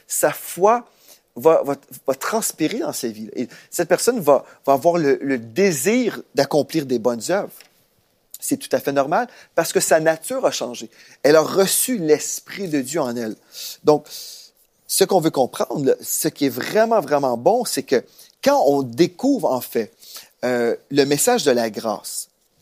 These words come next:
alléluia, quand on découvre vraiment le message de la grâce, ce qui est merveilleux, c'est qu'on, on réalise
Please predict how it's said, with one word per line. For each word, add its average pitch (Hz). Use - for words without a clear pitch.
alléluia, 120
quand 214
on 156
découvre 131
vraiment 147
le 143
message 170
de 131
la 113
grâce, 175
ce -
qui 147
est -
merveilleux, 139
c'est 156
qu'on, 175
on 139
réalise 180